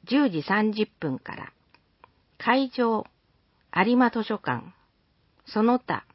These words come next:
上映作品により、終了時間が異なります。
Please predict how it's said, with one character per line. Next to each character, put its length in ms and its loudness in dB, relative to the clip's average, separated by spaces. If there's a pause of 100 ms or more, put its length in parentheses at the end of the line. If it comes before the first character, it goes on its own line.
(640)
上 320 4
映 160 2
作 360 -2
品 280 -2
に 180 -2
よ 140 -2
り、 240 -8 (640)
終 220 2
了 240 2
時 120 -4
間 260 2
が 120 -4
異 220 -6
な 140 -2
り 120 -6
ま 140 -6
す。 60 -20